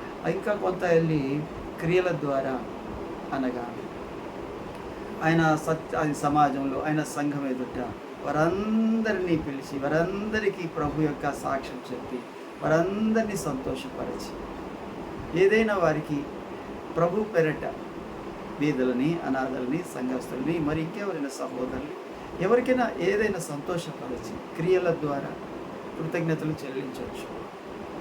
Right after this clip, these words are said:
అలా చెల్లించడం అంట సమస్తమును యేసుక్రీస్తు పేరుతోనే జరగాలంట. యేసుక్రీస్తు వారి పేరుతోని అది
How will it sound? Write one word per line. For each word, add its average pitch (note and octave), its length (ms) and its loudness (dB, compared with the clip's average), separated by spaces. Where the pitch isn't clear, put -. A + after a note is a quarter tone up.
అలా D3 160 2
చెల్లించడం D3+ 520 0
అంట C#3 380 0
సమస్తమును F3 880 0
యేసుక్రీస్తు D#3 800 -2
పేరుతోనే C#3 760 -2
జరగాలంట. A2 640 -6
యేసుక్రీస్తు F3 640 0
వారి D#3 180 6
పేరుతోని D#3+ 880 2
అది A#2 200 0